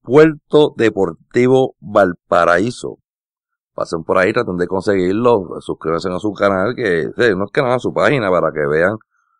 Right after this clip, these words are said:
todo lo que tienen, todo lo que ofrecen. Pues si vas para allá, para Chile, y te quieres dar una vueltecita en un botecito de esto, tienen kayak, tienen, tienen muchas, muchas actividades, que eso es bueno. O sea,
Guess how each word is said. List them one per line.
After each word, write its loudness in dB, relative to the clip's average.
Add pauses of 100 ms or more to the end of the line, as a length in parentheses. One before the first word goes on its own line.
(280)
todo 0
lo 2
que -2
tienen, -2
todo 0
lo 0
que -2
ofrecen. -2
Pues -6
si -6 (240)
vas -4
para 2
allá, 2
para 2
Chile, -2 (500)
y -4
te -2
quieres 2
dar 4 (120)
una 0
vueltecita 2
en 0
un -4
botecito 0
de 0
esto, -2 (120)
tienen -6 (120)
kayak, 0
tienen, -2
tienen -2
muchas, 0 (420)
muchas 2
actividades, 4
que -6
eso 0
es -4
bueno. -2
O -20
sea, -2